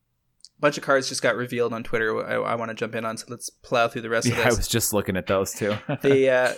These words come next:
Speaker 1: Mist Hollow Griffins, uh, going from a dollar to si-, five or six dollars. People thinking that maybe they wanna pitch it to Force of Negation, which seems like a stretch to me. People thinking that Food Chain is not,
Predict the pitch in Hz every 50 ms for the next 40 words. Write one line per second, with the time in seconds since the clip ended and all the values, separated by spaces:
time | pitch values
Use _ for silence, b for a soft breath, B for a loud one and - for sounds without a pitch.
0 | - _ - 147 160 165 - 185 175 165 151 147 - - 147 156 160 - 170 160
1 | 165 160 160 160 160 - - - - - 131 127 127 127 123 123 123 120 120 120
2 | 127 131 131 131 131 - - 123 123 123 131 139 139 131 127 123 - - - -
3 | - 135 - - 139 127 123 123 - - 156 - - 156 143 139 139 139 135 -
4 | - 143 - 135 135 143 139 135 139 135 131 123 123 120 113 - 123 120 117 123
5 | 127 127 120 120 117 117 113 110 - - 135 - - 107 - - - 123 117 -
6 | - 113 110 - 101 110 117 - - 123 123 117 117 - - 120 117 117 120 113
7 | 117 - - - 120 - - - 127 123 120 120 117 113 - - 131 131 127 123
8 | 120 - 127 123 - 131 120 117 117 117 107 - - - 151 165 160 143 - 160
9 | 147 143 139 131 123 123 131 127 123 131 127 - - _